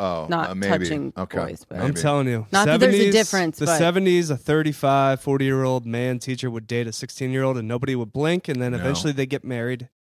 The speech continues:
Speaker 3: And then when I was in high school, they would still be married.
Speaker 1: Yeah.
Speaker 2: Right.
Speaker 1: Yeah.
Speaker 2: That's, that's true. I have stories like that in,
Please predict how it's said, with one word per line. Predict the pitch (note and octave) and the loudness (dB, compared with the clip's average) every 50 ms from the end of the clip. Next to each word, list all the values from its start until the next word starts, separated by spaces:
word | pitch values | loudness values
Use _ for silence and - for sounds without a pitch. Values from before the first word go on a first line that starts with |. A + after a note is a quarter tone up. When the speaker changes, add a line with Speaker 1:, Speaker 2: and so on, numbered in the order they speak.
| _ _ _ - | _ _ _ -6
Speaker 3:
And | C#3 C#3 | -4 -2
then | C#3+ C#3 C#3 C3 A2+ - _ _ _ _ | 0 0 0 -2 -4 -8 _ _ _ _
when | - B2 B2 B2+ | -10 -8 -4 0
I | E3+ A#3+ | 0 2
was | C#4 F#3 C#3+ | 0 0 -2
in | C#3 A#2 | -4 -4
high | A#2+ B2+ B2+ | -4 -4 -4
school, | - - - D3 D3 D#3 - _ _ _ _ _ | -6 -6 -4 -4 -4 -6 -8 _ _ _ _ _
they | - C3 | -6 -4
would | C3 B2+ | -4 -4
still | - - D3 C#3 | -6 -8 -8 -8
be | F3 F3+ | -8 -10
married. | G3 B3+ C4+ - - - _ _ _ _ _ _ - - - - - - | -12 -12 -12 -14 -14 -16 _ _ _ _ _ _ -20 -20 -20 -20 -16 -10
Speaker 1:
Yeah. | - F#3 A3+ G#3+ | -6 -2 2 4
Speaker 2:
Right. | A3 A3+ G#3 G3 A3+ - - - - _ - | 4 4 4 2 0 -4 -8 -14 -20 _ -18
Speaker 1:
Yeah. | - A#2+ - _ _ _ _ - | -18 -18 -20 _ _ _ _ 0
Speaker 2:
That's, | G#3 G#3 F#3+ G3 - - - - - | 2 2 2 2 -2 -6 -14 -4 0
that's | G#3+ G3 G3 F#3+ - - | 2 2 2 2 -2 -4
true. | - - G3 F#3 F#3+ F#3 | -2 0 2 2 2 2
I | F3 | 2
have | F#3 F#3 F3 E3 E3 | 2 2 0 0 -2
stories | - - - - G3 F3+ F3+ F3 - F3+ | -6 -8 -4 -2 0 0 0 0 0 -2
like | F3 D#3+ | -2 0
that | - D#3+ E3 E3+ - - | 2 2 2 2 2 0
in, | - E3+ D#3+ D#3 D#3 - | -2 -2 0 0 0 -2